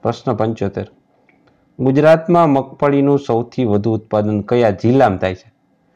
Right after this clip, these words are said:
તે જિલ્લો છે જુનાગઢ. પ્રશ્ન છોતેર, બનાસ નદીનું ઉદ્ભવ સ્થાન કયું છે?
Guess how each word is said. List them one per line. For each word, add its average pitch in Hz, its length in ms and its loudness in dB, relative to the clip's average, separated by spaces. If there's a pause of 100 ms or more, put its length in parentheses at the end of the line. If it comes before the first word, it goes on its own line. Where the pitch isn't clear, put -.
(280)
તે - 80 -10
જિલ્લો 104 300 0
છે 135 160 -4
જુનાગઢ. 104 680 -4 (960)
પ્રશ્ન 135 360 -4
છોતેર, 107 460 -6 (720)
બનાસ 156 480 2
નદીનું 131 500 2
ઉદ્ભવ 120 400 0
સ્થાન 107 400 -2
કયું 123 400 0
છે? 101 280 -14